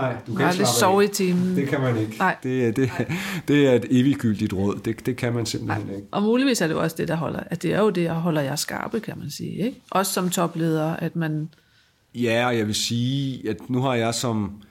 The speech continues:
Speaker 1: Og det er jo så måske specielt for dif som hovedorganisation, fordi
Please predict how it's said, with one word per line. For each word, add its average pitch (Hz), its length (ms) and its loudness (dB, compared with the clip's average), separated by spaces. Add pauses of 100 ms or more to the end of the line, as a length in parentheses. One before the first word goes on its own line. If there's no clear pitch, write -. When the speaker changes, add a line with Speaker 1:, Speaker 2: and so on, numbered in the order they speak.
(760)
Speaker 1:
Og 110 140 -14
det 110 120 -6
er 110 60 0
jo 113 60 0
så 113 80 -2
måske 110 420 -2
specielt - 460 -4
for 113 80 -8
dif 113 260 -4
som 113 220 -4
hovedorganisation, 107 720 -2
fordi 110 360 -6